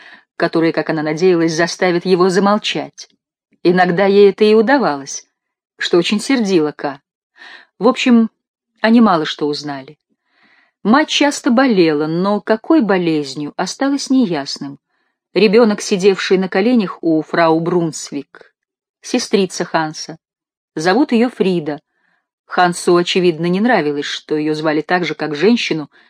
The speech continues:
задававшую ему вопросы. Жили они все в деревне, но не у Лаземана, туда они только пришли в гости, купаться,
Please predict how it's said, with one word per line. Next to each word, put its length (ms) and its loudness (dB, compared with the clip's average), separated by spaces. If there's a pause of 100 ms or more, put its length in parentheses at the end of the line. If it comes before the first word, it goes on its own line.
(140)
задававшую 640 0
ему 140 -4
вопросы. 640 -6 (720)
Жили 260 2
они 220 6
все 440 -2
в 80 -6
деревне, 600 0 (580)
но 300 2
не 240 0
у 100 6
Лаземана, 760 0 (600)
туда 200 0
они 160 0
только 220 -2
пришли 300 -2
в 60 -2
гости, 500 -4 (260)
купаться, 580 -6